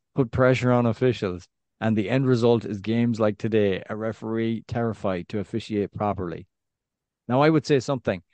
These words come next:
Uh, he, he, his, uh, his positioning Liverpool as masters, the dark hand behind the media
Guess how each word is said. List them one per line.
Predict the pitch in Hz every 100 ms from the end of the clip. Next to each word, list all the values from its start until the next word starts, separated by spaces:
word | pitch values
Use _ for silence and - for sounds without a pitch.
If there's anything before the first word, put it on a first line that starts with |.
| _ _ _
Uh, | 104 98 85 - _ _ _ _ _ _ _ _ _
he, | - 131 -
he, | 104 123
his, | - 117 127 107
uh, | 120 113 110
his | 98 117 101
positioning | - 120 135 151 131 123 -
Liverpool | 110 120 123 117 104
as | 104 107
masters, | 104 107 107 113 - 123 107 98 82 - _ _ _ -
the | 107
dark | 107 120 113
hand | - 120 117 117
behind | 101 101 110 101
the |
media | 95 107 113 104 87